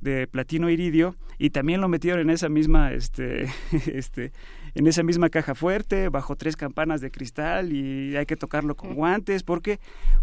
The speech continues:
Speaker 1: porque ese objeto cambia muchísimo, y por ahí pi-, va perdiendo átomos por aquí y por allá, con la luz, con la contaminación, con el contacto con el aire, con la oxidación, le pasan, le pueden pasar muchísimas
Speaker 2: Ujú.
Speaker 1: cosas. Entonces lo sacan, se supone nada más cuarenta años,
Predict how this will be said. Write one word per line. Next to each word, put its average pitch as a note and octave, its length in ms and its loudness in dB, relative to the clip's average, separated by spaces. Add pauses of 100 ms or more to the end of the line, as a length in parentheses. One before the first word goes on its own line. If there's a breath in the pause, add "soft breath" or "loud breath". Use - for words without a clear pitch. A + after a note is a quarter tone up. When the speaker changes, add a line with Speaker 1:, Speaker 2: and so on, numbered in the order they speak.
Speaker 1:
porque A3 560 0
ese A#3 460 2
objeto G#3+ 320 -2
cambia F3+ 320 -2
muchísimo, F3+ 480 0
y C#3+ 40 4
por D#3+ 160 2
ahí G#3+ 80 2
pi-, G#3+ 200 -4 (180)
va F#3 100 0
perdiendo A3+ 440 0
átomos G#3 380 0
por D#3 140 0
aquí D#3+ 140 -4
y - 20 -6
por E3 140 2
allá, C#3+ 180 6
con C#3 180 0
la B2+ 80 -6
luz, G3 180 -4
con C#3+ 160 0
la B2 80 -4
contaminación, B2 720 -6
con D3 140 -2
el B2+ 100 -4
contacto C#3 420 -6
con B2+ 140 -6
el C3 100 -6
aire, F3 220 -2
con C#3 180 0
la C3 60 -2
oxidación, C#3 520 -4
le F3+ 80 0
pasan, G3+ 300 -2
le E3+ 100 -4
pueden A3 180 4
pasar G3+ 200 0
muchísimas G3 480 0
Speaker 2:
Ujú. - 40 -12
Speaker 1:
cosas. F3+ 320 -2 (280 soft breath)
Entonces - 200 -4
lo G#3 60 2
sacan, A#3 360 0
se D#3+ 100 -2
supone F#3 280 0
nada F3+ 200 6
más E3+ 160 4
cuarenta D3 380 0
años, D#3 280 0